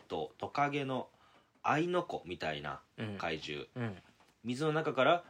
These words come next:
Speaker 1: 甲板に飛び上がると、見張りをしていた水夫を口でパクリとくわえ、そのまま海の中に逃げ去ってしまった。その水夫の行方も怪物の正体もわからないって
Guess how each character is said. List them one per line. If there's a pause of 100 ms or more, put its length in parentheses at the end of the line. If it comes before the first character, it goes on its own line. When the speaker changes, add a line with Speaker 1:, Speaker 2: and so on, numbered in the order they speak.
(160)
Speaker 1:
甲
板
に
飛
び
上
が
る
と、
見
張
り
を
し
て
い
た
水
夫
を
口
で
パ
ク
リ
と
く
わ
え、
そ
の
ま
ま
海
の
中
に
逃
げ
去
っ
て
し
ま
っ
た。 (520)
そ
の
水
夫
の
行
方
も
怪
物
の
正
体
も
わ
か
ら
な
い
っ
て